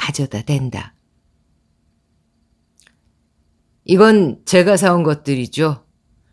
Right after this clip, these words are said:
어머닌 언제나 저한테 숙제를 주셨어요. '남들처럼 하지 말고 좀 더 새롭고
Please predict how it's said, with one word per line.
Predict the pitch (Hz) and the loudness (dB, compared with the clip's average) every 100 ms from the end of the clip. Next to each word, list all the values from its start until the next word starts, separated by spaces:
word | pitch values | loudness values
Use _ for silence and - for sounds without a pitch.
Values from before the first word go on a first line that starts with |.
| _ _ | _ _
어머닌 | - 165 170 165 165 151 110 - _ _ - | -2 2 4 4 2 0 -4 -10 _ _ -2
언제나 | 160 160 156 151 147 139 131 | 0 2 4 4 2 0 -2
저한테 | - 151 135 - 151 | 0 2 0 -2 -4
숙제를 | - 147 - 160 139 | -6 -10 -2 0 0
주셨어요. | 131 131 147 131 - 120 127 139 - _ _ _ _ _ _ _ _ - | -2 -4 -4 -4 -4 -4 -4 -4 -10 _ _ _ _ _ _ _ _ -4
'남들처럼 | 151 165 165 170 131 175 170 | 0 2 2 0 0 0 2
하지 | 156 147 165 | 2 0 0
말고 | 143 135 135 151 131 101 _ _ _ _ - | 0 0 0 0 -2 -6 _ _ _ _ -4
좀 | 156 151 | 0 2
더 | 156 143 | 2 0
새롭고 | - 180 165 - - 143 | 2 2 2 0 -4 -4